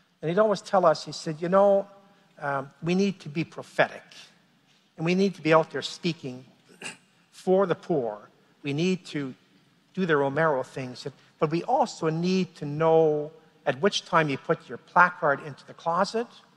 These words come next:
and you pull out the basin and towel and begin to wash other people's feet." So let me end on this. You know, when you read the Gospel of John, which is a curious gospel altogether,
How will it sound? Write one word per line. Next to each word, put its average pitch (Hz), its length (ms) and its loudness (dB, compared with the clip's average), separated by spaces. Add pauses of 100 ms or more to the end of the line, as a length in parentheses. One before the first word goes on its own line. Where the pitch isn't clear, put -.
(440)
and 123 80 -14
you 131 60 -10
pull 165 200 0
out 151 180 4
the 127 80 -14
basin 160 420 -4
and 117 140 -14
towel 143 380 4
and 120 100 -8
begin 131 260 -12
to 131 100 -20
wash 123 300 -8
other 117 240 -20
people's - 360 -20
feet." - 400 -18 (1120)
So 160 140 -8
let 202 180 4
me 151 180 0
end 151 180 0
on 113 140 -4
this. - 360 -16 (1080)
You 175 60 -4
know, 185 60 2
when 185 120 4
you 185 60 4
read 214 220 2
the 170 60 -6
Gospel 170 460 4
of 117 80 -16
John, 123 280 -2 (1040)
which 151 220 -6
is 135 220 -10 (1120)
a 147 40 -18
curious 185 540 0
gospel 127 540 0 (220)
altogether, 123 640 -10